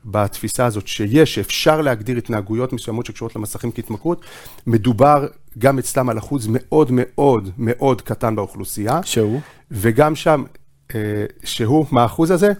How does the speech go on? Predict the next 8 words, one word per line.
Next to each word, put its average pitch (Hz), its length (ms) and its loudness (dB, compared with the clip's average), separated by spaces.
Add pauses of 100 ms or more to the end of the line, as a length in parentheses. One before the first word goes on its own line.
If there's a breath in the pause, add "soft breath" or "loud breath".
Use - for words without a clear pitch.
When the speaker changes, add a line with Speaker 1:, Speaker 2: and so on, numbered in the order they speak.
(360 soft breath)
Speaker 1:
זה 117 120 2
חלק 127 240 0
מהעניין. 110 360 2
כשאתה 104 260 -6
מסתכל 104 400 -2
במחקרים, 131 760 -4 (120)
אתה 110 140 -8
רואה, 113 240 -2